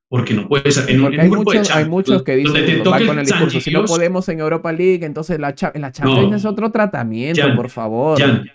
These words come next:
Speaker 1: donde por allá en el, en la fase de grupos te salga el San Gilios, sales así medio tibio y te gana el San
Speaker 2: No,
Speaker 1: Gilios.
Speaker 2: no, no, no, en
Speaker 1: Entonces
Speaker 2: Champions, en, a ver, la gente piensa que en Champions se va a jugar con el equipo B. <laughs>
Speaker 1: No, no,
Speaker 2: Gente,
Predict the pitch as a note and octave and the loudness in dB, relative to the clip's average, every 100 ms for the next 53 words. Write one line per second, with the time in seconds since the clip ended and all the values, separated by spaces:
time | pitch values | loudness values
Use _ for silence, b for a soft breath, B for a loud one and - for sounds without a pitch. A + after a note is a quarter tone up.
0 | _ B2+ D3+ D3 C#3+ D3 D3 D3 F3+ G3+ | _ 2 4 4 2 2 2 4 4 2
1 | F#3+ E3+ E3+ F3+ G3 D#3+ D#3 B2+ A#2+ B2+ | 2 2 2 2 4 2 0 -2 -2 0
2 | C#3 C#3 F3+ F3 C#3+ C3 C3+ C3+ D#3 G3+ | 2 4 2 2 0 2 2 4 4 2
3 | G3+ - _ D3+ D3 F3+ C#3+ E3 D#3+ F3+ | 0 -10 _ -2 2 2 0 -2 0 2
4 | D3+ - F#3 G3+ G3+ - C3+ E3+ A3 B3+ | 2 2 2 4 2 2 0 2 2 2
5 | A#3 B3 A#3 A#3 A3 F#3 E3+ F#3 C3+ F3+ | 2 2 2 0 -2 -2 -2 0 2 2
6 | G3 A3+ B3 - D#3 D3 C#3 C3+ C#3 C3+ | 0 0 -2 0 -2 -2 -2 0 -2 -2
7 | A3+ A#3 C4+ C#4+ - G#3 F#3 B3 B3 C#4 | -2 -2 -2 -2 2 2 2 0 0 -2
8 | C4 F#3 G3+ G#3+ A#3 A#3+ A3 D3+ F#3 G3+ | 0 0 0 0 2 2 0 -2 -4 0
9 | G3 F3+ A3+ - _ - G#3+ - G#3 - | 2 2 0 -2 _ 2 2 4 6 8
10 | G#3 - A#3 - G3+ | 6 6 2 2 0